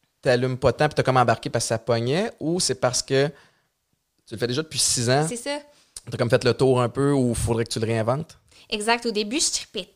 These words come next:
Speaker 2: tellement, puis là, je, tu sais, c'est un peu parler de moi, justement. Comme je t'ai dit,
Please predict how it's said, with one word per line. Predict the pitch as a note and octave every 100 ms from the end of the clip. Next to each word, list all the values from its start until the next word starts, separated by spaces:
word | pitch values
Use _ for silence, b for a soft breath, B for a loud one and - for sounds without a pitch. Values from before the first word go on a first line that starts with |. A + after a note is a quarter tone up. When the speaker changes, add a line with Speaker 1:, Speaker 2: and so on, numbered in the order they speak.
| _
Speaker 2:
tellement, | C4+ C#4+ B3 G3+ G3 F#3+ B3+ D#4+ -
puis | - G3+
là, | A3+ D4 D4+
je, | -
tu | - - - _ _ _ -
sais, | C#4
c'est | A3+
un |
peu | G#3 F4+
parler | A4 F4+
de | B3+
moi, | A3
justement. | B3 - A#3 A3 B3
Comme | B3+
je | -
t'ai | A3
dit, | C4+